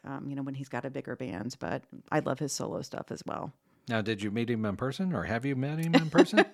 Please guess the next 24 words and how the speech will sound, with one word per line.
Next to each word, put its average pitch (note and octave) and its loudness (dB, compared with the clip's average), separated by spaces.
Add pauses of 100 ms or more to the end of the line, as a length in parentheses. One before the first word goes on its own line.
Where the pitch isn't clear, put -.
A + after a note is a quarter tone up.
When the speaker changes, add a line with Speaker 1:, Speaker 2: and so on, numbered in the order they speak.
(160)
Speaker 1:
<laughs> - -14
I F#3 6
did C4 4
meet F#3+ -2
him E3 2
in - 0
Speaker 2:
Okay. C3+ 10
Speaker 1:
person E3+ 6
once. A3 10
Speaker 2:
You G3 8
sound A3+ 10
like D#3 12
you C4 12
met C#4 12
him - 8
Speaker 1:
<laughs> A3+ 8
Speaker 2:
in G3+ 0
person, A#2+ -4
Speaker 1:
No, A3+ 4
Speaker 2:
so. - -8
Speaker 1:
w-, E3+ 2
only D#4 10
one E4 10
time. D#3 4